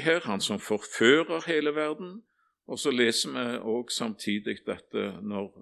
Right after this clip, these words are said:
det ikke lyktes å, å, eh, ta kverken, hverken på den kvinnen, solkvinnen, eller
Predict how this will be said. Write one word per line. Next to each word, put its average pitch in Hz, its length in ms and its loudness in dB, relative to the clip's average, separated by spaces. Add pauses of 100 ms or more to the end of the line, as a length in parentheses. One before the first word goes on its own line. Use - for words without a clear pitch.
(140)
det 107 200 -4
ikke 113 240 -6
lyktes - 640 -8
å, 107 140 0 (1000)
å, 107 220 2 (100)
eh, 98 240 -2 (360)
ta 110 180 -2 (1900)
kverken, 117 460 0
hverken 117 360 2
på 113 220 4
den 107 180 -4 (220)
kvinnen, 110 640 0 (720)
solkvinnen, 120 920 0 (120)
eller 113 440 0